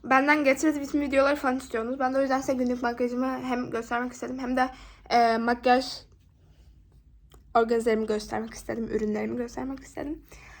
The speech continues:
Bence bu arada gloss, gloss çok güzel gerçekten. Şimdi size bu makyajımı aynada göstermek istiyorum. Böyle duruyor arkadaşlar. Yani dediğim gibi çok kapatıcı falan kullanmadığım için makyajım tabii ki mükemmel durmuyor.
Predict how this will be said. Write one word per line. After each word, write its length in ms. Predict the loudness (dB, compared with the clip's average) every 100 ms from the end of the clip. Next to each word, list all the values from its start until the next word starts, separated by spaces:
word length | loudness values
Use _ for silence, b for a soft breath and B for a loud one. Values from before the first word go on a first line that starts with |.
| B B 2
Bence 240 | 4 6
bu 100 | 8
arada 120 | 8
gloss, 420 | 6 6 6 4 -8 _ _ _ _ -2
gloss 260 | 0 0
çok 180 | -4 -8
güzel 200 | -6 -6
gerçekten. 440 | -6 -8 -8 -6 -4
Şimdi 200 | -2 0
size 160 | 0
bu 40 | -2
makyajımı 340 | -4 -4 -2
aynada 260 | -4 -4 -8
göstermek 440 | -12 -16 -16 -16
istiyorum. 360 | -16 -18 -16 -14
Böyle 220 | -10 -10
duruyor 220 | -8 -8 -10
arkadaşlar. 580 | -12 -12 -14 -14 -12
Yani 320 | -10 -10 -10 -8
dediğim 280 | -8 -10
gibi 280 | -12 -12 -14
çok 200 | -16 -20
kapatıcı 600 | -20 -18 -18 -18 -14 -14 -14
falan 280 | -16 -16
kullanmadığım 600 | -16 -10 -10 -10 -12 -12
için 360 | -14 -12 -14 -16 b b b b b b _
makyajım 420 | -14 -8 -8 -6
tabii 200 | -10 -10
ki 100 | -10
mükemmel 440 | -8 -6 -2 -2 -2
durmuyor. 240 | -2 -4